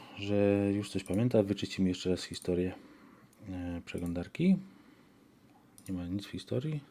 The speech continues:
nie było strony otwartej i wchodzimy jeszcze raz na Onet. I jak widać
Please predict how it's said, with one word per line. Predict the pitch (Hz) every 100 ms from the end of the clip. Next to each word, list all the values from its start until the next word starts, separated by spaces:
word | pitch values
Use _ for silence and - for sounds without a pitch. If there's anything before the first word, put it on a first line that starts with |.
| - 101
nie | 92
było | 87
strony | 82 - 80
otwartej | - 135 - 123 123 - - - -
i |
wchodzimy | - 98 98 98
jeszcze | 98 87
raz | 95 98
na | 95
Onet. | - 85 - - - - - - - - _ _ _ _ _ _ - - - - _ _ _ _ _ _ _ _ _ _ _ _ _ _ _ _ _ _ _ _ _ _ _ - -
I | -
jak | 117 101
widać | 107 107 107 -